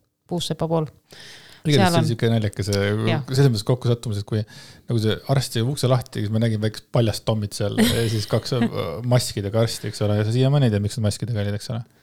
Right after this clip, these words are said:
Speaker 1: No mina arvan, et see on, äh, lapse kaitseks.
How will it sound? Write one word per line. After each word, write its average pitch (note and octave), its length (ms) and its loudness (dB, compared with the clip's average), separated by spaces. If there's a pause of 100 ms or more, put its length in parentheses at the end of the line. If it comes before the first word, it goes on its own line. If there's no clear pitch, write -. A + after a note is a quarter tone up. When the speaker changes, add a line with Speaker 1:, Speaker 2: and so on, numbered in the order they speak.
(460)
Speaker 1:
No C4 60 -4
mina A#3+ 240 2
arvan, F3+ 240 2
et E3+ 200 0
see F#3+ 100 -2
on, F3 80 2 (100)
äh, F3 480 -4
lapse E3 840 -2 (240)
kaitseks. - 800 -4